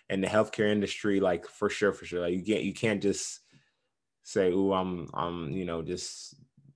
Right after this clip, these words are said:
at the doctor's office and I'm just taking." No, you, you have to really be into it. Like, that needs to be your profession.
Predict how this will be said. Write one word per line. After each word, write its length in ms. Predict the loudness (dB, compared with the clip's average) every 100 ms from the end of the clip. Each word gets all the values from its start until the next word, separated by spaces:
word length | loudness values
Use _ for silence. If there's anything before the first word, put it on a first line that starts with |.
| -8
at 160 | -4 -2
the 80 | -2
doctor's 400 | -2 -4 -4 -4
office 400 | -4 -4 -8 -8
and 120 | -8
I'm 200 | -6 -8
just 200 | -10 -4
taking." 280 | -2 -2 -4
No, 160 | -6
you, 180 | -4 -4
you 260 | -4 -2 0
have 280 | 2 0 0
to 100 | 0
really 180 | 2
be 180 | 2 0
into 240 | 0 -2 -4
it. 120 | -2
Like, 220 | -4 -2
that 200 | 0 2
needs 260 | 2 0 -2
to 60 | -6
be 140 | -4
your 300 | 0 2 2
profession. 840 | -2 -10 -4 -2 -2 -4 -10 -14